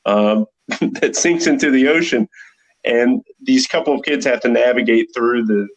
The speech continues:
the high school as it escapes. And it's kind of funny, like, Susan Sarandon plays the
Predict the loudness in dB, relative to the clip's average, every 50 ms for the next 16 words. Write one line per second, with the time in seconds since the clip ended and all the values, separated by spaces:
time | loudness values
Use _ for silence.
0 | _ _ -4 -2 0 0 -2 -2 -4 -2 0 2 2 2 2 2 0 -2 -4 -4
1 | _ _ -10 -8 -6 -4 -2 -2 -2 -2 -4 -8 -14 _ _ _ _ -4 -2 -2
2 | -2 -2 -2 -2 -2 -2 -2 0 0 2 2 2 2 2 0 0 0 0 0 2
3 | 2 2 2 2 0 0 2 2 2 2 2 0 0 0 0 0 0 2 2 2
4 | 0 -2 -2 -2 -2 -2 -2